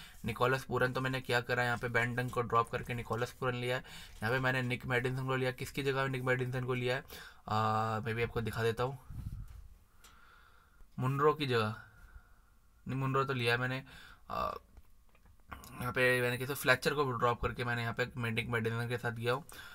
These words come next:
क्योंकि ओपन भी कर सकता है और टॉस के बाद अगर पता चलता है कि ओपन करेगा तो definitely ले सकता हूँ मैं। Then मैंने कैप्टन करा यहाँ पे फिर मैक्सवेल को, वाइस कैप्टन किया मिचेल मार्श को।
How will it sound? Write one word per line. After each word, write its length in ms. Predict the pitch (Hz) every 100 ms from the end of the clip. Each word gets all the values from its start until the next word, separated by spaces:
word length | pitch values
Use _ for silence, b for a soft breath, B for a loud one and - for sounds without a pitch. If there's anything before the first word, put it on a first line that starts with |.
| B -
क्योंकि 220 | 123 -
ओपन 320 | 139 127 139
भी 120 | 131 147
कर 140 | 139
सकता 240 | 131 -
है 40 | 131
और 60 |
टॉस 220 | 131 123 -
के 80 |
बाद 100 | 131
अगर 280 | 131 127 123
पता 140 | 123 123
चलता 280 | 127 120
है 60 | 123
कि 60 | 123
ओपन 260 | 113 127
करेगा 260 | 127 120 120
तो 100 | 123
definitely 420 | 113 120 113 120
ले 140 | 113
सकता 240 | 113 - 117
हूँ 80 | 117
मैं। 140 | 135 B B B B -
Then 120 | 117
मैंने 220 | 127 131
कैप्टन 420 | 123 120 - 135
करा 180 | 131 131
यहाँ 140 | 127 123
पे 120 | 127
फिर 220 | - 127 131 127 120
मैक्सवेल 560 | 113 113 113 113 131
को, 100 | 127
वाइस 160 | 127 120
कैप्टन 280 | 127 120 120
किया 120 | 127
मिचेल 340 | 127 113 - 113
मार्श 300 | 110 107 -
को। 180 | 101